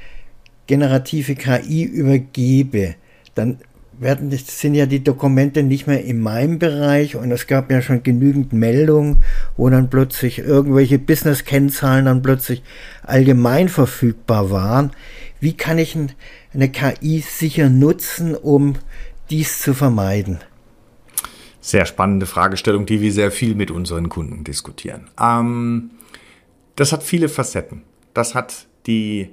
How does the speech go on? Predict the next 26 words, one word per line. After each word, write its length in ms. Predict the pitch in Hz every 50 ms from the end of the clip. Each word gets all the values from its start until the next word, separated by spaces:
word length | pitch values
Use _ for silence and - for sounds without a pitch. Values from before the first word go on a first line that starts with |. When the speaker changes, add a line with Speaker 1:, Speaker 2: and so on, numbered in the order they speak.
| _ _ _
Speaker 2:
Facetten, 1000 | - - - 117 110 - - - 123 120 - - 123 117 117 113 113 113 113 - _ _ - - _ _ _ _ -
dass 380 | 101 95 95 92 - - - _
ich 500 | - 107 95 90 - - - - - _ _ _ _ _ _ _ _ _
zunächst 500 | - - - 110 110 143 165 - - -
einmal 640 | 131 131 123 123 120 117 113 113 113 113 113 110 - -
mir 540 | 113 107 107 107 107 101 101 98 92 92 92
im 120 | 92 98
Klaren 300 | 90 - 101 98 117 135
darüber 340 | 143 131 127 127 123 120 110
sein 280 | 101 104 104 101 101 95
muss, 280 | 95 98 92 - - -
wo 600 | 110 90 92 107 117 123 131 139 139 135 - - -
ein 140 | - 101 98
solches 360 | 92 104 107 104 107 98 -
Modell 340 | 98 95 90 92 92 92 90
zur 160 | - - 82
Ausführung 560 | - 92 87 - - - 82 - 67 65 69
kommt. 300 | - - - - - - _ _ _ _ _ _ _ _ _ -
Wenn 140 | 104 104 107
ich 200 | 104 107 - -
ein 140 | 98 101 95
solches 380 | 101 101 92 - 92 - -
Modell 480 | 98 95 90 95 98 104 113 113 117 233 - - - - - _ _
im 480 | - 113 107 104 98 95 185 180 - - - _
Internet 540 | - 139 143 143 139 135 123 113 104 104 -
verwende, 640 | - - 98 92 98 110 123 - 135 151 175 180